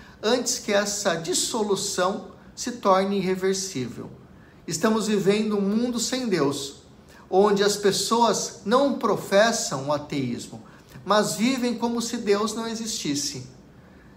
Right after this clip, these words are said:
Não perca os seus princípios e não tenha vergonha de professar a sua fé.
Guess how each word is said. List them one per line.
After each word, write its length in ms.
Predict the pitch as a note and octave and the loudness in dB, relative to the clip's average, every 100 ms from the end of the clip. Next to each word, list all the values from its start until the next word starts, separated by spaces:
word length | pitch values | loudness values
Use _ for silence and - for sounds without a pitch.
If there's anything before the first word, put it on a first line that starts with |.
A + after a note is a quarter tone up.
| - | -6
Não 200 | A#3+ B3+ | -2 -2
perca 580 | - C#4+ C4+ - B2 - | 2 2 2 -2 -6 -8
os 120 | C#3+ | -8
seus 240 | E3+ E3 | -6 -6
princípios 920 | - C#3+ B2+ - D3+ D3 B2+ A2+ - - - - - | -8 -10 -8 -8 -6 -6 -10 -14 -14 -18 -20 -12 -2
e 80 | F#3+ | 0
não 180 | G#3 | 0
tenha 300 | G3 F#3+ F#3 | 0 0 0
vergonha 800 | F3 F3 D3+ B2 D#3 F#3+ F#3+ D3 | -2 -2 -4 -2 0 2 2 -2
de 140 | B2 C#3 | -6 -8
professar 760 | - E3 E3 C#3 B2+ - C3+ C3 | -6 -6 -6 -8 -6 -4 -4 -4
a 80 | |
sua 300 | B2+ - C3 | -6 -8 -10
fé. 340 | C3 - A2+ | -10 -12 -14